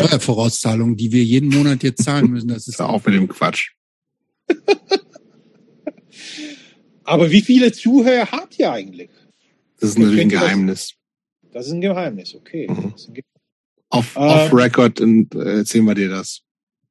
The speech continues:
Speaker 3: Okay. Und das mit dem Label fing ja so, auch so zweitausend, zweitausendeins an. Da dachte ich, okay, ich, ich, ich vertreibe ja diese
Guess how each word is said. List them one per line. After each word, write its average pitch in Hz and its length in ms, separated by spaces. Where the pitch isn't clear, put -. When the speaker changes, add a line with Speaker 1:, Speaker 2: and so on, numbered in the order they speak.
Speaker 3:
Okay. 139 540
Und 165 220
das 180 140
mit 202 200
dem 165 120
Label 226 500
fing 247 260
ja 240 140
so, 226 560
auch 277 320
so 160 460
zweitausend, 151 960
zweitausendeins 143 1000
an. 214 360
Da 135 140
dachte 160 500
ich, 151 140
okay, 247 500
ich, 170 200
ich, 151 260
ich 139 260
vertreibe 165 680
ja 180 100
diese 147 340